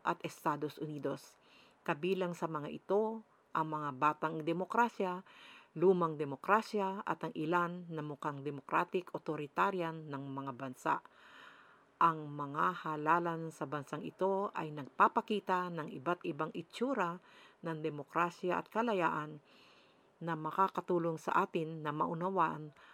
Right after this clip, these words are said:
ang mga demokratikong problemang kinakaharap ng internasyonal na komunidad ngayon.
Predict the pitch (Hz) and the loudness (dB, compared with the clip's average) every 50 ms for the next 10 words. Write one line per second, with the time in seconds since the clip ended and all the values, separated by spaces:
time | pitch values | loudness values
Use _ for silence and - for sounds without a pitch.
0 | - _ - 170 165 160 165 156 156 156 147 147 156 147 143 - - 170 175 170 | -6 _ 2 2 2 2 0 0 -2 -2 -2 -2 -4 -4 -6 -2 2 2 2 2
1 | - 175 - - 170 156 - 160 151 143 160 170 170 160 160 156 151 151 151 147 | 0 -4 -6 -4 -6 -2 -2 -4 -2 0 2 2 2 0 -2 -4 -6 -6 -10 -12
2 | 135 127 _ _ _ _ _ _ _ - - 220 214 208 - - 170 151 156 143 | -12 -14 _ _ _ _ _ _ _ -4 0 2 2 4 4 4 2 2 2 0
3 | 151 151 143 - - - _ _ - 165 170 175 170 143 - - 139 139 143 156 | -2 -2 -2 -4 -8 -20 _ _ -6 -6 -4 -4 -6 -8 -8 -8 -8 -4 -2 -2
4 | 175 180 - 190 180 175 175 170 165 165 - 175 170 170 165 165 156 147 151 143 | -2 0 0 0 0 0 0 -2 -2 -2 -2 -2 -2 0 0 -2 -2 0 0 -2
5 | 143 160 175 233 185 151 135 139 135 139 160 165 135 | -2 -2 -6 -10 -8 -6 -6 -4 -4 -6 -8 -10 -12